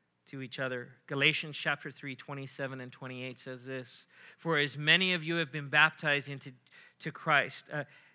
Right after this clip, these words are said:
as, start over. "For as many of you as were b-, baptized into Christ have put on Christ. There is neither Jew nor Greek. There is neither slave nor free. There is no f-, uh, neither fa-,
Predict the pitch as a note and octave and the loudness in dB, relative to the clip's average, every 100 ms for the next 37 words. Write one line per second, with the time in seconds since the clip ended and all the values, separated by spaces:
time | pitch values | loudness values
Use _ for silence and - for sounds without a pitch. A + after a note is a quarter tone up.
0 | _ - E3+ C3 - - _ F#2 _ _ | _ -2 0 -2 -12 -20 _ _ _ _
1 | _ _ - - - A2+ F2+ E2 - _ | _ _ -20 -14 -8 -8 -8 -12 -18 _
2 | _ - C#3 C3+ B2+ C#3+ D#3+ D#3 C#3 B2 | _ -2 0 0 -2 -4 -2 -4 -6 -8
3 | B2+ B2 G2 B2+ B2+ C#3 A#2 _ - F3 | -8 -6 -6 -8 -8 -10 -10 _ -20 -18
4 | D3+ C3+ D#3 - E3 D3+ D3+ D#3 - - | -6 -4 -4 -4 -4 -4 -8 -12 -12 -8
5 | A#2+ A#2+ C3 - D3+ C#3+ C3+ - B2 A#2+ | -8 -8 -14 -10 -8 -8 -8 -8 -8 -8
6 | - _ - - - D#3 D3 D3+ B2+ C#3+ | -14 _ -20 -20 0 2 4 2 -2 -2
7 | D#3 D#3 D3 C3+ C3 D#3 F3+ F3 C#3+ B2 | -2 0 -2 -4 -6 -4 -2 -4 -6 -8
8 | C#3 C3+ B2+ - - - - D#3 C#3 D3+ | -8 -6 -8 -12 -20 -10 -2 0 0 -2
9 | D3+ C#3+ - - E3+ F3+ F3+ F#3 D#3+ - | -2 -2 -6 -4 0 2 0 -4 -8 -8
10 | E3 D3+ C#3+ C#3+ C#3+ C#3 D3 C#3+ - - | -6 -4 -2 -2 -2 -4 -8 -8 -12 -20
11 | - D#3+ D3+ C#3+ D3 D#3 D3 C3 _ F3 | -20 -12 -10 -6 -4 -4 -4 -8 _ 0
12 | F3 | 0